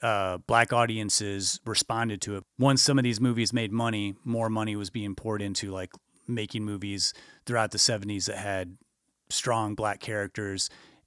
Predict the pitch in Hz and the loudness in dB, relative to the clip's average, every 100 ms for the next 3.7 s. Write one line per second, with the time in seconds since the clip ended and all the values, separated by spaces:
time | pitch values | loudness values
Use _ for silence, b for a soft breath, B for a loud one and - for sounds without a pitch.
0 | - 110 - 120 113 107 117 107 101 107 | -6 -6 -4 -4 -4 -4 -4 -4 -4 -4
1 | 104 101 101 107 101 - 110 104 98 95 | -2 -4 -4 -6 -4 -2 -2 -4 -2 -4
2 | 95 B B B - 104 101 101 107 - | -6 B B B -4 -4 -4 -4 -2 -2
3 | 120 113 110 110 107 104 | 0 0 -2 -2 -2 -4